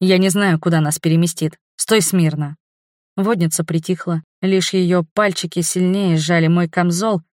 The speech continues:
вызывая волну волнения, которая едва ли не захлестнула с головой. Близость её тела, запах кожи и волос, горячее дыхание возле моей щеки.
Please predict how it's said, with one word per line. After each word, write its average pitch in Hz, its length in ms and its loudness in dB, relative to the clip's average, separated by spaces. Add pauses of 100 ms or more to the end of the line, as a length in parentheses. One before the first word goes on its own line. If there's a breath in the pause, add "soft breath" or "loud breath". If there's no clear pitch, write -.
вызывая 180 680 2
волну 175 360 2
волнения, 180 680 0 (220)
которая 175 380 0
едва 175 480 0
ли 175 120 2
не 175 160 2
захлестнула 185 760 0
с 170 80 -2
головой. 175 560 -2 (520)
Близость 190 540 2
её 180 180 2
тела, 160 440 -2 (260)
запах 196 580 0
кожи 180 400 0
и 180 80 2
волос, 190 480 0 (280)
горячее 190 500 2
дыхание 170 500 0
возле 165 260 0
моей 160 240 2
щеки. 160 500 -6